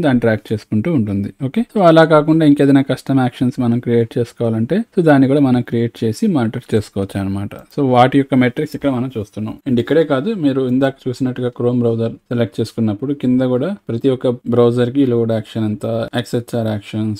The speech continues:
కస్టమ్ యాక్షన్స్ అన్ని డీటెయిల్స్ చూపిస్తుంది. ఓకే, and then app dex rating. So app dex అంటే అప్లికేషన్ పెర్ఫార్మెన్స్ ఇండెక్స్ అన్నమాట. So ఇది ఒక ఓపెన్ స్టాండర్డ్ and దీన్ని కంపెనీస్ కలిపి ఒక అప్లికేషన్ యొక్క పెర్ఫార్మెన్స్ ని మెజర్ చేయడం కోసం క్రియేట్ చేశారు.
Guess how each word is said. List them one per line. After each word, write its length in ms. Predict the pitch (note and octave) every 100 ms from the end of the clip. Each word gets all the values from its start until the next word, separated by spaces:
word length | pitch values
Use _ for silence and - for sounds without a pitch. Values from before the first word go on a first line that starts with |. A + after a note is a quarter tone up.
| -
కస్టమ్ 300 | A#2+ - B2
యాక్షన్స్ 280 | A2+ A#2 A2 A#2
అన్ని 120 | A#2 A2+
డీటెయిల్స్ 300 | A#2+ A2+ A#3 -
చూపిస్తుంది. 480 | A2 - - G2+ - C3+ C3+
ఓకే, 140 | A#3+ - _ C#3+
and 80 | D3+
then 100 | F#3+ A#3 - - D3
app 120 | D3+ C#3+
dex 240 | C3+ - A#2
rating. 260 | A2 - - -
So 80 | D#3+ - C#3+
app 100 | E3 E3+
dex 200 | F3+ D3
అంటే 180 | B2+ E3+ E3+
అప్లికేషన్ 480 | - D3 C#3+ C3+ D3 -
పెర్ఫార్మెన్స్ 520 | A#2+ - A#2+ F3 G#3 C3+
ఇండెక్స్ 300 | A2+ A2+ - G#2
అన్నమాట. 280 | G2+ G2+ - -
So 100 | C#3+ C3 B2+ B2+ - _ C3+
ఇది 120 | C3 C#3+ C3+
ఒక 120 | E3 C3
ఓపెన్ 240 | B2+ C#3+ C#3+
స్టాండర్డ్ 360 | B2 A#2 F3 D3
and 100 | C3 C3+
దీన్ని 240 | C3 G3+ G#3+ -
కంపెనీస్ 400 | B2 B2+ D3 D3 -
కలిపి 260 | A#2+ A#2+ E3 D3
ఒక 100 | A#2+
అప్లికేషన్ 440 | - C3 B2+ C#3+ B2
యొక్క 140 | A#2 - A#2
పెర్ఫార్మెన్స్ 540 | A2+ B2 A#2+ A#2 A#2 B2+
ని 60 | A#2
మెజర్ 240 | A2 A#2+ A#2
చేయడం 240 | A2+ A2 A2
కోసం 240 | A2 F3 G#3+ G#3+ -
క్రియేట్ 260 | C3 A#2+ -
చేశారు. 340 | G#2 - A2+